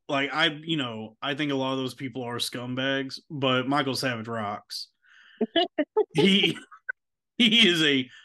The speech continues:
Speaker 1: cartoon character. He is so funny. Um, and he was, he was, like, my first introduction to, uh, I, I guess what, what would become, like, c-,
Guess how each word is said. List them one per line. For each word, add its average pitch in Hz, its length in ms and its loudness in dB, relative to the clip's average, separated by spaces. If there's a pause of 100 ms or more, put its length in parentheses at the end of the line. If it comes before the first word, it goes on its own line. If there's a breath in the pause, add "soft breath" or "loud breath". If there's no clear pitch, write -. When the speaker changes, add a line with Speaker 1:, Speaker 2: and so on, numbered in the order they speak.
(140 loud breath)
Speaker 1:
cartoon 160 680 2
character. 117 560 -4
He 147 160 0
is 151 160 -2
so 151 280 2
funny. 127 500 -4 (1500 soft breath)
Um, 127 760 0
and 139 140 0
he 151 200 0
was, 156 300 -2
he 160 220 -2
was, 190 180 0
like, 165 140 2
my 143 180 0
first 139 320 -4
introduction 123 800 -8
to, 117 760 -4
uh, 110 460 -4 (1400 soft breath)
I, 156 160 2
I 160 80 0
guess 220 240 2
what, 196 240 6
what 160 240 2
would 175 320 2
become, 147 600 -2
like, 127 300 -4 (140)
c-, 151 180 -2